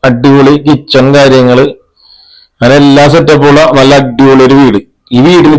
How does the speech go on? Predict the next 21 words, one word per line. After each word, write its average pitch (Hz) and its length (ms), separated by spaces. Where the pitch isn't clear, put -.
ചോദിക്കണമല്ലെന്ന് 151 800
വെച്ചിട്ടുണ്ടെങ്കിൽ 147 580
ഒരു 135 200
കോടി 143 300
അറുപത് 143 340
ലക്ഷം 139 240
രൂപയാണ് 147 260
ഈ 127 40
മുപ്പത്തൊന്ന് 139 560
സെന്റ് 135 200
സ്ഥലത്തിനും 147 440
ഇത്രയും 139 580
സെറ്റപ്പുള്ള 139 500
വീടിനും 123 380
കൂടി. 98 120
പക്ഷെ 143 220
ഇത് 139 120
നെഗോഷ്യബിൾ 143 520
ആണ് 156 140
ട്ടോ, 90 80
വില 120 180